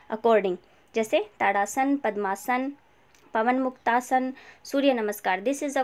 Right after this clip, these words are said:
combination of several asanas। ये, वो सूर्य नमस्कार जो होता है, ये बहुत सारे आसन्स का कॉम्बिनेशन होता है। पतंजलि ऋषिज अष्टांग योग includes यम, नियम, आसन, प्राणायाम,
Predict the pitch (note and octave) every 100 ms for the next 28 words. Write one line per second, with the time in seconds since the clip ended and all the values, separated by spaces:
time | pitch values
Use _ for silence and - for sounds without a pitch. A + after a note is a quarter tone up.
0 | A#3+ A#3 A#3 A#3 A#3 A3+ A3+ A#3 G3+ F#3+
1 | G#3 F#3+ - G3 G3 G#3+ G#3 - - A3
2 | A#3 C4 C4+ B3+ B3 B3 A#3 A#3+ A#3+ A#3
3 | A3+ B3+ C4+ G#3+ A#3 A#3 A#3+ A3+ G#3 G#3+
4 | A3 - C4+ C#4 A3 G#3 G#3 A3 A3 F#3
5 | - F#3 F3 - - - - - - C#4
6 | C#4+ D4+ E4 D4 C#4 D4 C#4 B3 C4+ -
7 | - _ _ _ _ C4 - C4 C4 D4
8 | C4+ B3+ C4 C4 A#3+ A#3+ B3+ B3+ - B3+
9 | B3+ C4+ C4 _ _ B3+ B3 B3 B3 B3+
10 | B3+ C4 - A3 A#3 - C4 C4 B3 A3+
11 | A3 A3+ A#3 A#3 B3 B3+